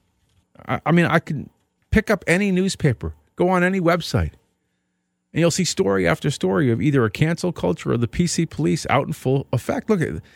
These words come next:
I'm gonna play a little audio later on from, uh, Bill Maher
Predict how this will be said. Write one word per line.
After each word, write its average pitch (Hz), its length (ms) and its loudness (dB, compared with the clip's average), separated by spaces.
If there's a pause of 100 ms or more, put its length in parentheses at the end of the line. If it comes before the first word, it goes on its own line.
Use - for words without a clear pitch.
(300)
I'm 113 240 -2
gonna 185 140 2
play 170 180 0
a 156 60 2
little 147 200 0
audio 135 320 2
later 120 320 2
on 107 320 0 (140)
from, 110 480 0 (200)
uh, 87 220 -4 (180)
Bill 160 200 2
Maher 110 360 -2